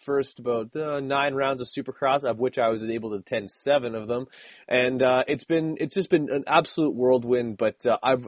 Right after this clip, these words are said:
uh, getting to know you, getting to know your photography, I needed to bring you onto this podcast just to shed some light on, uh,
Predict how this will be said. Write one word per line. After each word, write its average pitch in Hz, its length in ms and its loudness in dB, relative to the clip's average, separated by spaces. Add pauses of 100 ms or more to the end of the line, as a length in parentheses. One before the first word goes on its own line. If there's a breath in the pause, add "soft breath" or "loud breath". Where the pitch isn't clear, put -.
uh, 131 140 0 (280)
getting 185 260 2
to 180 100 -4
know 156 140 4
you, 127 320 4
getting 131 240 2
to - 120 -10
know 139 80 2
your 123 140 2
photography, 117 720 0 (300 soft breath)
I 117 120 6
needed 131 440 0
to 127 100 -2 (280)
bring 117 520 2
you 170 180 6
onto 135 200 6
this 113 160 -4
podcast 107 600 4
just 139 160 -4
to 131 60 -10
shed 170 300 2
some 135 180 -2
light 127 240 6
on, 123 340 0
uh, 123 260 4